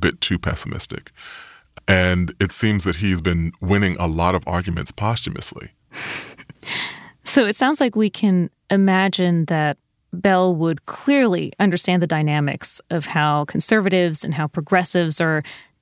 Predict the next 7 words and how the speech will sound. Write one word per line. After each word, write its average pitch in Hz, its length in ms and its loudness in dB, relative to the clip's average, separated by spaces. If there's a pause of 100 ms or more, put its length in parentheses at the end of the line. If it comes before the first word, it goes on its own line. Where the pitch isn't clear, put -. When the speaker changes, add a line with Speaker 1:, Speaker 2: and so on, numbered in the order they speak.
(140)
Speaker 2:
debating 180 600 2 (300)
school 180 300 2
curriculums - 640 -2
today. - 420 -2 (260)
Speaker 1:
Sure, 202 400 2
but 147 120 0
the, 165 140 -6